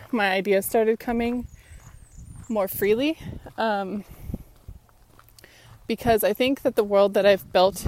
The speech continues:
is too complex for a, you know, magical Harry Potter, um, adventure.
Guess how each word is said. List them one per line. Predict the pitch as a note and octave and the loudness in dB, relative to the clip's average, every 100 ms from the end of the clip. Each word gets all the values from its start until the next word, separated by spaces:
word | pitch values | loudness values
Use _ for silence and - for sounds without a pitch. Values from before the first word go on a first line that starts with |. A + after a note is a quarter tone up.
| - | 0
is | G3 - | 0 -2
too | - G3+ | -4 -4
complex | - G#3 F#3+ G3 F3 - - | -2 -4 0 2 2 0 -10
for | - - G3+ G3 G3+ G3 - - - - - _ - - | -10 -2 2 4 4 0 -12 -18 -18 -18 -18 _ -16 -2
a, | F#3+ F#3 F3+ F3 F#3 - - - | 0 2 2 -2 -4 -12 -14 -8
you | |
know, | F#3+ F3 | -6 0
magical | F#3 F#3 F#3+ F#3+ | 0 0 -2 -4
Harry | F#3 F#3+ F3+ | -2 0 0
Potter, | - F#3+ F#3 F#3+ - - - - - _ _ - - - _ _ _ | 2 2 4 0 -4 -10 -12 -20 -20 _ _ -20 -20 -20 _ _ _
um, | G3 F3+ F3 | -6 -4 -4
adventure. | - G3 F#3 G#3+ A3 | -2 0 0 0 -2